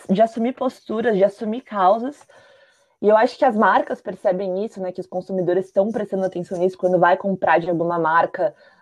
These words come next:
Olha lá qual que é a, a causa que a marca apoia. As marcas estão cada vez mais preocupadas com políticas de inclusão, com políticas de diversidade,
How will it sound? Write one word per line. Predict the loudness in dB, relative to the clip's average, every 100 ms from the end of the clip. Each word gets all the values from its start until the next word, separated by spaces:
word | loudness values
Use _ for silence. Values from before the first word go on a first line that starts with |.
| _
Olha | 2 6 6
lá | 8 6
qual | 4 0 -2
que | 2
é | 4
a, | 6 4 2 0
a | -2
causa | -2 2 2 2
que | -4
a | -6
marca | -6 -6 -12
apoia. | -4 2 4 6
As | 4
marcas | 0 -6 -6
estão | -10
cada | -6 -4
vez | -4 -4
mais | -6 -10
preocupadas | -14 -14 -2 0 0 -2
com | -8
políticas | -2 -2 -2 -6
de | -6
inclusão, | -6 -2 4 4 4
com | 0
políticas | -6 0 0 -2 -8 -8 -8
de | -4
diversidade, | -2 -2 -2 -2 -2 -2 -2 -6